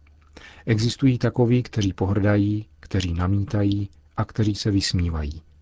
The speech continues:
Pokud se jich budeme obávat, nebudeme mít co rozsévat a v den žní zůstaneme bez sklizně. Proto přichází sémě do dobré půdy. Odmítnutí nás tedy nemůže odradit.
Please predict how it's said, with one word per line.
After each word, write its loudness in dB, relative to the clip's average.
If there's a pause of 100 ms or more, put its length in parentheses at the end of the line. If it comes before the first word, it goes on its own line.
(760)
Pokud 2
se 0
jich 2
budeme 2
obávat, -2 (600)
nebudeme 2
mít 0
co -2
rozsévat -2 (600)
a 2
v -2
den 2
žní 0
zůstaneme 0
bez -2
sklizně. -6 (920)
Proto 0
přichází -2
sémě 0
do -2
dobré 0
půdy. -6 (880)
Odmítnutí 2
nás 0
tedy 2
nemůže 2
odradit. -2